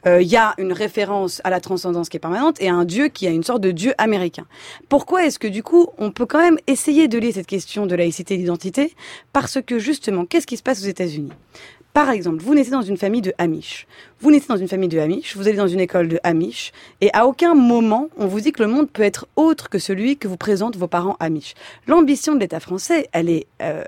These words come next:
elle est d'ailleurs, et c'est vrai, là-dessus, là-dessus, Maître Sennard a assez raison, elle est assez violente. Elle est de dire, nous, nous avons des enfants dans cette République, et nous voulons leur donner de l'esprit critique. Et nous voulons que chaque personne, donc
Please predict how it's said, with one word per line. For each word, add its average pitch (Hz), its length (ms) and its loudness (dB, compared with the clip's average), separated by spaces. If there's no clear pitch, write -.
elle 170 100 -2
est 170 100 2
d'ailleurs, 185 400 0
et 165 60 -6
c'est 175 140 -6
vrai, 240 180 2
là-dessus, 160 320 -6
là-dessus, 196 300 -2
Maître 170 240 -4
Sennard 226 240 -6
a - 20 -8
assez 185 240 -2
raison, 165 320 -4
elle 220 160 -2
est 302 40 0
assez 254 220 0
violente. 170 440 -4
Elle 190 100 2
est 208 60 4
de 196 100 -2
dire, 247 280 -2
nous, 320 120 8
nous 285 160 8
avons 208 200 2
des 190 180 2
enfants 190 340 -2
dans 185 100 -2
cette 160 140 -8
République, 165 600 -10
et 202 100 4
nous 226 120 4
voulons 262 240 4
leur 262 140 2
donner 226 160 0
de 233 80 0
l'esprit 208 320 -2
critique. - 480 -14
Et 202 100 4
nous 285 140 8
voulons 277 360 6
que 208 220 2
chaque 302 260 2
personne, - 440 -2
donc 185 180 0